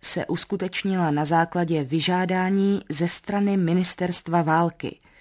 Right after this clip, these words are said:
Plukovník neměl nejmenšího tušení, co bylo podnětem k jeho povolání a proč musel opakovaně cestovat služebně do Vídně. Ještě předtím, než se mohl vypravit na ministerstvo války,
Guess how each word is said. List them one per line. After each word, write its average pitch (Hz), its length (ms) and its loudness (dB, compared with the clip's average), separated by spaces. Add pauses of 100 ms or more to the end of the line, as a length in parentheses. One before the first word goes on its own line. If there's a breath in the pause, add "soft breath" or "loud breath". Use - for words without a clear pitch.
(460 soft breath)
Plukovník 208 580 4
neměl 202 400 4
nejmenšího 175 640 0
tušení, 147 640 -2
co 165 180 -2
bylo 139 220 -2
podnětem 151 560 -2
k - 140 -8
jeho 147 200 -2
povolání 156 840 0 (440 loud breath)
a 170 80 4
proč 185 260 0
musel 226 400 2
opakovaně 226 720 0
cestovat 208 720 -4
služebně 190 680 0
do 170 120 2
Vídně. 139 440 -2 (800 loud breath)
Ještě 220 320 2
předtím, 226 520 0
než 175 180 0
se 165 160 -4
mohl 143 280 -2
vypravit 165 600 -2
na 147 140 -2
ministerstvo 139 800 -4
války, 151 540 0